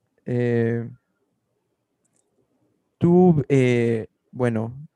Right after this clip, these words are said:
viniste a visitar los Estados Unidos en la Florida a los nueve años, regresaste a Colombia, volviste a regresar al doceavo grado, <clears throat> que me parece que, eh, en ese tiempo,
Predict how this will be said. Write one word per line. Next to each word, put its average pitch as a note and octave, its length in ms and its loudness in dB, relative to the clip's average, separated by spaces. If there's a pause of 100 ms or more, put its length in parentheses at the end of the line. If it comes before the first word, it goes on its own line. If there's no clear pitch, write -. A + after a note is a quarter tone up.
viniste B2 400 -2
a C3+ 40 2
visitar B2 340 -4
los A#2+ 220 -6
Estados A#2 360 -10
Unidos A#2 440 -8
en A2+ 140 -8
la A2 80 -4
Florida A2+ 440 -2
a A2+ 180 -8
los G#2+ 220 -14
nueve B2 220 -4
años, A#2+ 360 -6
regresaste A#2 580 -2
a A2+ 40 -2
Colombia, A#2 540 -6 (800)
volviste B2 340 -2
a D#3+ 40 2
regresar C#3 640 0 (180)
al A2 360 -6
doceavo A#2+ 440 -2
grado, C3 440 0
<clears throat> - 600 -6
que - 100 -14
me A#2+ 100 -6
parece A#2+ 360 -4
que, A#2 380 -6 (1160)
eh, A#2+ 260 -6
en A#2+ 80 -6
ese B2 200 -6
tiempo, B2 840 -4